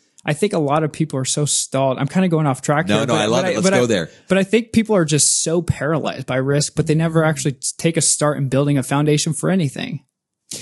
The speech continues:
Speaker 2: We'll keep the story going, but we may revisit this idea of fear
Speaker 1: Yeah.
Speaker 2: and risk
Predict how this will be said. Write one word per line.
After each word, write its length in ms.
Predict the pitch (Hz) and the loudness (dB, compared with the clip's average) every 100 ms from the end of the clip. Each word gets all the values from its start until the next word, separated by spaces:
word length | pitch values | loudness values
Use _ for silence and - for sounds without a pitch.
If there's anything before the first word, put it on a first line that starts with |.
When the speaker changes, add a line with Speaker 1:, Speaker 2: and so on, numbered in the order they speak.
| 117 | -6
Speaker 2:
We'll 80 | 92 | -2
keep 160 | 147 | 0
the 100 | 156 | 0
story 220 | 151 135 110 | 0 2 2
going, 240 | 113 107 | 0 0
but 80 | 90 | 0
we 120 | 113 | 0
may 180 | 123 117 | 0 0
revisit 720 | 101 110 104 82 220 92 143 | 0 0 0 0 0 0 -4
this 160 | 85 80 | -4 -2
idea 320 | 85 82 82 | -2 0 -2
of 80 | 76 | -4
fear 580 | - - 104 87 67 58 | -8 0 2 2 -2 -2
Speaker 1:
Yeah. 220 | 76 131 - | -2 -2 -6
Speaker 2:
and 320 | 85 82 87 | -6 -2 2
risk 680 | 101 90 73 - - - | 2 0 -2 -4 -4 -6